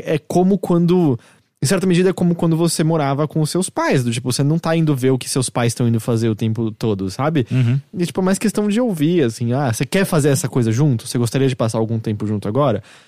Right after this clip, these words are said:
Speaker 1: E também entender que de vez em quando você pode pedir um tempo, tipo, "Ah, eu gostaria de fazer esse negócio agora", que é sozinho totalmente, e a outra pessoa tem que entender isso, assim, mas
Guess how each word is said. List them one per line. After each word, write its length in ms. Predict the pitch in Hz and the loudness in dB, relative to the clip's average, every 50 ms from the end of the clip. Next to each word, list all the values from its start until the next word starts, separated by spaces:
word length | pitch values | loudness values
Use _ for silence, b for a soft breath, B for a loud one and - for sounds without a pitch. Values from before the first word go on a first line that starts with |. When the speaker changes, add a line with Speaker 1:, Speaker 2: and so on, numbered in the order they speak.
| B B B - | B B B -2
Speaker 1:
E 80 | 151 143 | 0 0
também 380 | - 180 160 143 135 135 135 143 151 | 2 2 2 2 2 2 2 2 2
entender 280 | 151 - 165 151 143 139 | 0 0 0 0 0 0
que 60 | 151 | 0
de 40 | 147 | -2
vez 120 | 139 139 143 | 0 0 0
em 40 | |
quando 180 | 139 - 147 147 | 0 0 0 0
você 140 | - - 185 | 0 -2 -4
pode 640 | - - 151 127 131 135 135 147 180 202 233 - - _ _ _ B B B B _ _ _ _ _ _ | -2 0 0 2 2 0 0 0 0 -2 -2 -4 -8 _ _ _ B B B B _ _ _ _ _ _
pedir 340 | - 165 143 131 151 196 208 | -2 -2 0 2 2 2 4
um 140 | 180 165 143 | 2 2 2
tempo, 200 | 147 135 123 135 | 2 0 0 -2
tipo, 160 | 120 - 165 165 | -2 -2 -2 0
"Ah, 120 | 175 123 | 0 0
eu 80 | 110 117 | 0 0
gostaria 400 | 117 135 131 - - 135 127 131 | 0 0 -2 0 -2 0 0 0
de 80 | 127 | 0
fazer 300 | - - 147 135 135 147 | -2 -2 -4 -2 0 0
esse 240 | 143 139 139 - - | 0 0 0 -2 -2
negócio 320 | 143 135 131 127 127 - 156 | -2 0 0 0 -2 -2 -2
agora", 400 | 139 135 120 120 127 143 190 b b b b b b b b _ _ - | 0 0 2 2 2 0 -2 b b b b b b b b _ _ -2
que 80 | - | 0
é 40 | 156 | 0
sozinho 480 | - - 165 180 180 202 214 190 180 156 | 0 2 2 2 4 4 4 4 2 2
totalmente, 560 | 165 143 160 175 175 180 170 151 117 107 110 | 0 0 0 0 2 2 2 0 0 0 -2
e 160 | 117 117 117 | 0 0 0
a 80 | 123 131 | 2 2
outra 220 | 135 147 - 185 | 0 0 -2 -2
pessoa 240 | - 190 165 - 240 | -4 -2 -2 -2 -2
tem 160 | - 190 185 | -2 -2 -2
que 100 | 185 208 | -2 -2
entender 260 | 190 - 180 143 127 120 | -4 -2 0 0 2 2
isso, 260 | 110 107 104 107 113 | 2 0 0 -2 -4
assim, 180 | 110 - 120 | -4 -2 0
mas 200 | 120 127 139 - | 0 0 0 -2